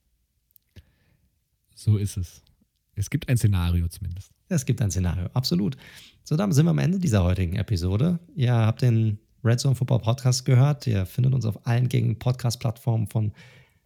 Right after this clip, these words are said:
Speaker 2: Google Podcasts über Apple Podcasts, Spotify, Stitcher, Deezer, you name it. Wir sind da drauf.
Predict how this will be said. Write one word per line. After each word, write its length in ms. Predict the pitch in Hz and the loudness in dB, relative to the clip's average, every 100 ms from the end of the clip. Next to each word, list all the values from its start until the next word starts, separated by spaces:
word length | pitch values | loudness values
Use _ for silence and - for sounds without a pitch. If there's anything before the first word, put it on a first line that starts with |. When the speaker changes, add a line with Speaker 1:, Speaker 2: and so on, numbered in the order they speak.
| _ _ _ | _ _ _
Speaker 2:
Google 640 | - 131 131 113 110 107 98 _ _ | -2 2 6 6 6 2 -2 _ _
Podcasts 640 | - 117 - 110 101 98 | -6 -6 -2 0 0 0
über 160 | 110 107 | -2 -2
Apple 180 | - 110 | -2 -2
Podcasts, 580 | - 101 - 104 101 - | -2 -2 0 0 0 -2
Spotify, 580 | 113 104 - 101 98 | -2 -2 -2 -2 0
Stitcher, 840 | 95 - - 98 - 101 98 95 90 _ _ - | -2 -4 -2 -4 -2 0 0 0 -2 _ _ -4
Deezer, 340 | 117 98 95 | 0 2 2
you 140 | 90 95 | 2 2
name 240 | 107 131 | 2 2
it. 100 | 120 | 2
Wir 100 | 120 | 0
sind 160 | 117 123 | 2 0
da 80 | 107 | 0
drauf. 420 | 104 120 127 | 0 0 0